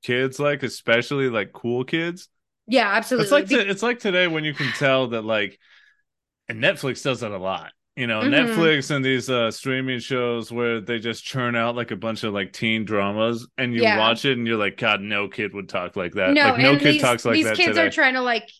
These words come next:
Speaker 2: use quote unquote current lingo.
Speaker 1: Yeah,
Speaker 2: And then
Speaker 1: yeah.
Speaker 2: it ends up just being, like, super cringe and
Speaker 1: Yeah,
Speaker 2: just,
Speaker 1: it's,
Speaker 2: like,
Speaker 1: like, the most,
Speaker 2: yucky.
Speaker 1: like, your,
Speaker 2: Ugh, it's so
Speaker 1: your
Speaker 2: forced.
Speaker 1: uncle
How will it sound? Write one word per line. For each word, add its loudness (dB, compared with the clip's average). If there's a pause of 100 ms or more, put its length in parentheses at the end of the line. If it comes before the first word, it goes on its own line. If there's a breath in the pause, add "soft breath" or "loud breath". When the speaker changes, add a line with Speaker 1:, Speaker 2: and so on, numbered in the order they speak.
(160)
Speaker 2:
use -8
quote -4
unquote -4
current 2
lingo. 2
Speaker 1:
Yeah, 4
Speaker 2:
And -2
then 6
Speaker 1:
yeah. 4
Speaker 2:
it 2
ends 4
up 2
just -6
being, 0
like, -4
super -6
cringe -2
and 2
Speaker 1:
Yeah, 4
Speaker 2:
just, 2
Speaker 1:
it's, -2
Speaker 2:
like, 0
Speaker 1:
like, 0
the 2
most, 2
Speaker 2:
yucky. 0
Speaker 1:
like, 0
your, 0 (400)
Speaker 2:
Ugh, -8
it's -4
so 4
Speaker 1:
your 2
Speaker 2:
forced. 0
Speaker 1:
uncle -2